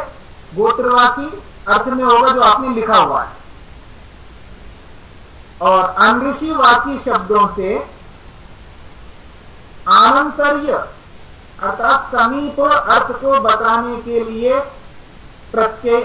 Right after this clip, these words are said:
आता है। आनंतर्य का मतलब है समीप, समीपता को बताने के लिए प्रत्यय आता है। राजेश जी लिख रहे हैं?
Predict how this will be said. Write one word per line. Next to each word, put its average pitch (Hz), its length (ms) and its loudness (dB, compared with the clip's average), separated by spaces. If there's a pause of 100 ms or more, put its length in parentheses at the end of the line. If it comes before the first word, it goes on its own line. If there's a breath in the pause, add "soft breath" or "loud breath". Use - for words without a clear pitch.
आता 190 280 4
है। - 200 0 (2750)
आनंतर्य 247 600 4
का 247 140 0
मतलब 220 320 2
है 294 120 2 (420)
समीप, 208 360 0 (760)
समीपता 240 680 2
को 269 120 -2
बताने 214 540 -2
के 220 140 -10
लिए 226 180 -8
प्रत्यय 185 420 -10
आता 139 300 -6
है। - 60 -10 (480)
राजेश 196 360 0
जी 226 120 -6
लिख 208 220 -4
रहे 269 160 -2
हैं? 226 100 -8